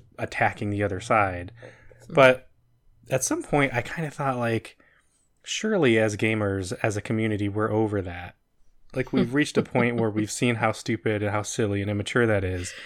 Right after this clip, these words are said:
Speaker 2: No.
Speaker 1: But we haven't. It still goes on. If you pop into
Speaker 2: Yeah.
Speaker 1: any, f-, any, like, comment section on something,
Speaker 2: Mm-hmm.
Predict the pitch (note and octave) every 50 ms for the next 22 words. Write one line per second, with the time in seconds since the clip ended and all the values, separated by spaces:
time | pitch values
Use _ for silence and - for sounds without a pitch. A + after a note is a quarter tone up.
0 | - - - E3+ E3+ E3+ E3 D#3 D3 C#3+ C#3+ C#3+ C#3+ C#3+ C#3+ C#3+ C#3+ D3 D#3 -
1 | C3+ - E3 D#3 - E3 F3+ E3+ C#3 C3+ G3 G#3 G#3+ F#3+ G3 E3 B2+ A2 - -
2 | - _ - D3 D3+ - - - - F3 F3+ F3+ E3 - F3+ F3 E3+ C3+ D#3+ D#3
3 | D#3+ D3+ A#2+ A#2 - - A#2 - - D#3+ - - E3+ D#3+ E3 - F3 E3 D#3 D#3+
4 | D#3+ - - C#3 C#3+ D#3 D#3+ D#3+ D#3+ D#3+ D#3 - - - - _ - - _ _
5 | _ _ _ _ _ _ - - - - - - - - - - - D#3 F#3 G3
6 | G3+ F#3+ F#3+ F#3+ F#3+ F3+ - - - C3+ C3 B2+ - - - - D3+ D3 C3+ C3
7 | B2+ B2 - - A#2+ G#2+ - - A2+ G#2 G2+ G#2 A2 A2 A2+ A2 - - A2+ G#2+
8 | - - G#2 G2 G2 G2 G2 F#2+ - _ - - - - F3 D#3+ D3+ D3 D3